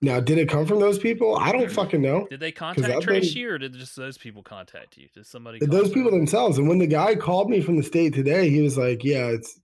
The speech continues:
Speaker 1: you need to call everybody that you've talked to or that you came into contact with the days that you were symptomatic." And I was like, "Okay, so yesterday."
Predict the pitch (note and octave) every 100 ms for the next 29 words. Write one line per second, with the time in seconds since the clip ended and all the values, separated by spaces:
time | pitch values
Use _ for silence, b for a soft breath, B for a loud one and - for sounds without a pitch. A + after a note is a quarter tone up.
0 | - C#3 D3 C#3+ C3+ C3+ A#2+ A2+ A2 A2
1 | A2 F#2+ F2+ G2+ A#2 G#2+ - A2 G2+ F#2
2 | B B B C#3 D3 C#3+ C3+ E3 D3+ D3+
3 | C3+ C#3+ E3 E3 F#3 F#3+ F3 B2 B2+ C3
4 | A2+ B2 G2+ A2 G#2+ B2 G2+ G#2 G2 F#2
5 | C2 - - _ F#2+ G#2+ G#2+ F#2+ B2+ A#2
6 | G#2+ G#2 A2+ G#2+ G#2 G2+ A#2 - F2 B1